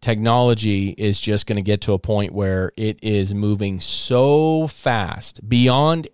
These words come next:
anything. We're, we're, we are purposely, intentionally ensuring that it surpasses human capability. We are ensuring it.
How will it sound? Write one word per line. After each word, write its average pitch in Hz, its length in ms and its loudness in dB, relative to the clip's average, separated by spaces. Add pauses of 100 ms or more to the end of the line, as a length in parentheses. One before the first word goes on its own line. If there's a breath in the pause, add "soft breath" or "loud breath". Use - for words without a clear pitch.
anything. 190 600 -2
We're, 180 240 2
we're, 175 260 -2 (400)
we 190 300 0
are 185 400 4
purposely, 190 960 0
intentionally 160 1200 0 (360 loud breath)
ensuring 180 1120 0 (260)
that 151 200 -2
it 160 240 -2
surpasses 147 960 0
human 120 520 2 (420)
capability. 92 840 -2
We 190 200 2
are 190 240 2
ensuring 202 800 0
it. - 200 -10